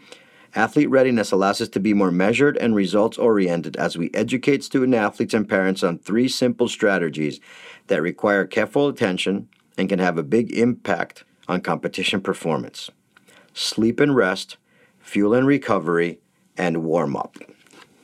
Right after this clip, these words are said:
The first strategy to getting ready for competition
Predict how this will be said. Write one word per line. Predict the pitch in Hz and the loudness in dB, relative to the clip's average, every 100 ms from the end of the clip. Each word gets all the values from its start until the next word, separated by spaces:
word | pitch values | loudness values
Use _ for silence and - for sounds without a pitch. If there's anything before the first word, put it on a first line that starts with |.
| _ _ _ _ _ _ _ _ | _ _ _ _ _ _ _ _
The | - | -6
first | - - 113 131 | -6 0 2 2
strategy | - 139 120 110 90 78 71 - _ _ _ _ _ _ - | 0 2 2 2 -2 -4 -6 -10 _ _ _ _ _ _ -10
to | 82 | -4
getting | 87 87 110 | 0 0 2
ready | 113 107 | 0 -2
for | 104 107 | -4 -4
competition | 110 104 101 - 107 - 80 76 | -2 -2 -4 0 -2 0 -4 -6